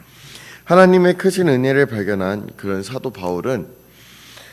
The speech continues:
자신의 부르심에 순종하여서 이방인을 위한 선교사로 헌신했었습니다. 예수 그리스도는 우리를 위하여 자신을 제물로 드리며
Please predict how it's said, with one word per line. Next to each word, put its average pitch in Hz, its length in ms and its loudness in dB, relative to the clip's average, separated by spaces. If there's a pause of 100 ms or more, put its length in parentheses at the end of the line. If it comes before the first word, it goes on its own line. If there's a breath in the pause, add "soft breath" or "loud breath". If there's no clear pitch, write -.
(160 loud breath)
자신의 143 520 -4
부르심에 120 540 -4
순종하여서 143 1040 -2 (480 loud breath)
이방인을 107 640 0
위한 104 300 -2
선교사로 135 960 -8
헌신했었습니다. 127 1040 -8 (960 loud breath)
예수 170 300 4
그리스도는 147 840 2 (680 soft breath)
우리를 165 460 8
위하여 120 600 4 (220)
자신을 139 800 -2
제물로 143 520 2
드리며 110 520 0